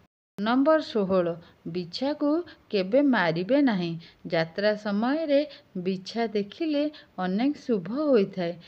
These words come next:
ଯଦି ଘରେ ବିଛା ଦେଖନ୍ତି, ତେବେ ଆଠ ଦିନ ମଧ୍ୟରେ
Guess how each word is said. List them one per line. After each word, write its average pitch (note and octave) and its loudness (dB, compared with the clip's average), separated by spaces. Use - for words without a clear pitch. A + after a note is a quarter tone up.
ଯଦି F#3 0
ଘରେ F#3+ 0
ବିଛା F#3 -4
ଦେଖନ୍ତି, C4+ -2
ତେବେ A#3 2
ଆଠ F#3+ -4
ଦିନ F#3 -4
ମଧ୍ୟରେ C#4 2